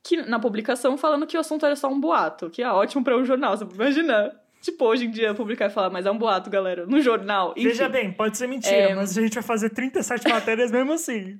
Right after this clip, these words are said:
Speaker 1: <laughs> Sobre isso, é. Então, o boato é o seguinte. Tinha um bando de palhaços, acabou, fim. Um bando de
Speaker 2: Maravilhoso.
Speaker 1: palhaços formado por um homem, e aí tem, temos descrições. Então, era um cara, um homem preto, forte, com uma tatuagem de dragão no braço,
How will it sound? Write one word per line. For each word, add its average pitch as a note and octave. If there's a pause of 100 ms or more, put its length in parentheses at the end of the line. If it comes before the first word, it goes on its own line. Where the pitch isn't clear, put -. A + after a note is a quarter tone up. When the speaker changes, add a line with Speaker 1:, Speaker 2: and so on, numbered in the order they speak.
(140)
Speaker 1:
<laughs> -
Sobre D#4
isso, F4+ (100)
é. F4 (680)
Então, F4
o -
boato C4+
é C4
o C#4
seguinte. - (520)
Tinha C4
um D#4+
bando G3 (280)
de D#4
palhaços, A3
acabou, F#3
fim. - (220)
Um G3+
bando -
de B3+ (100)
Speaker 2:
Maravilhoso. C4+
Speaker 1:
palhaços B3+
formado A#3
por A#3
um D4+
homem, G3+
e A3+
aí G#3
tem, A#3+
temos A#3
descrições. C#4
Então, A#3
era F#3
um C#4
cara, G#3+
um A#3
homem A#3
preto, F#3
forte, G3+
com B3+
uma B3+
tatuagem B3
de B3
dragão A3+
no A#3+
braço, G#3+